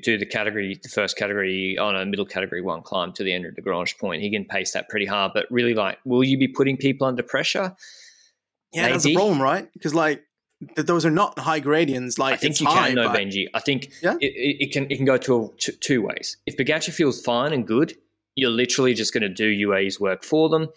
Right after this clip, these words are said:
Speaker 1: And draft is im-, really, really important. Uh, but if he feels bad and he actually, you get separation from him up to altitude in the heat, and you have Thomas pacing, you can even go over the top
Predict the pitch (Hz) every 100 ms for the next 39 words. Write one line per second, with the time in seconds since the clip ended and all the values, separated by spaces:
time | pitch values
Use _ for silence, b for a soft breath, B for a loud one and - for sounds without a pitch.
0 | B B B - 110 110 110 110 101 -
1 | 139 135 127 113 95 - 110 - 123 135
2 | 156 139 117 104 95 - 117 113 - 113
3 | 104 b b b _ 98 95 98 139 131
4 | 131 123 143 117 107 131 151 131 98 -
5 | - _ _ _ _ _ _ _ - 117
6 | 117 113 110 - - 123 110 113 - -
7 | 120 104 110 95 - 107 - 98 101 104
8 | - 98 98 - _ - - 110 104 104
9 | 95 - - - 95 95 101 - 98 95
10 | - 113 107 98 107 104 95 - - _
11 | _ _ _ 113 120 110 104 - 113 98
12 | - 113 117 - 107 98 107 120 135 135
13 | 123 120 113 110 104 95 - 104 -